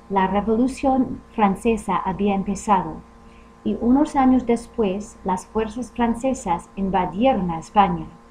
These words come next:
España entró en una guerra contra Francia en mil ochocientos ocho, y esta guerra duró hasta mil ochocientos catorce. A Goya le chocaba la idea de Napoleón y los franceses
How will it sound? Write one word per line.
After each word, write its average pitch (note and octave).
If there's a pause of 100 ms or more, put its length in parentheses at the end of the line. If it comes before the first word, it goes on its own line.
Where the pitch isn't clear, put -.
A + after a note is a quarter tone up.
(960)
España B3
entró F#3+
en G3+
una G3+
guerra G3+
contra F3
Francia F#3+
en F#3
mil A3
ochocientos G3+
ocho, G3+ (640)
y A3
esta G#3+
guerra B3 (160)
duró G3+
hasta -
mil G3+
ochocientos G3+
catorce. F#3 (1160)
A G#3
Goya A#3
le G#3+
chocaba A3+
la F#3
idea F#3
de F3+
Napoleón F#3+
y F3+
los F3
franceses A3+